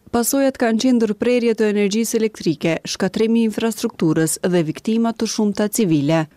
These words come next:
Rusia ka përdorur një sër raketash nga dron,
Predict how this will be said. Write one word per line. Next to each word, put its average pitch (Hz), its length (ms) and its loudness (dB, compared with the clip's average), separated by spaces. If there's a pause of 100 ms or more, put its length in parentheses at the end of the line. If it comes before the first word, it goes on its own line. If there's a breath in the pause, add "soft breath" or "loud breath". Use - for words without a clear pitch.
Rusia 202 580 2
ka 220 160 -4
përdorur 196 480 2
një 196 240 2
sër 233 320 0
raketash 220 720 -2 (220)
nga 233 180 2
dron, 156 400 2